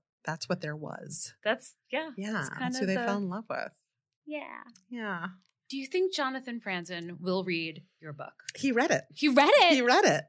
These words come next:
Speaker 2: And?
Speaker 1: Um, he liked it. He, he told me he liked it. He had a hard time coming around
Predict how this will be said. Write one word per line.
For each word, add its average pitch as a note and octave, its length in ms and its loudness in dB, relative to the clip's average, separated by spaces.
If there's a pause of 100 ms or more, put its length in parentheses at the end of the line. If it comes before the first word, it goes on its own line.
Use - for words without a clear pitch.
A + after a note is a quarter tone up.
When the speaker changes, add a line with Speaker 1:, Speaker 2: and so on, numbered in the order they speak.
(220)
Speaker 2:
And? A#3+ 400 2 (400)
Speaker 1:
Um, G#3+ 240 -2
he A3+ 200 -4
liked C#4 340 0
it. C#3 240 0
He, G#3+ 640 -6 (100)
he G#3 200 -4
told F#3 200 -8
me B3 80 -2
he C#4 120 -4
liked D3 280 -4
it. E3+ 180 -2
He F#3 80 -2
had D#3+ 100 -2
a F3+ 60 -2
hard D3 240 -2
time F#3+ 300 -2
coming E3+ 520 -6 (420)
around E3+ 720 -2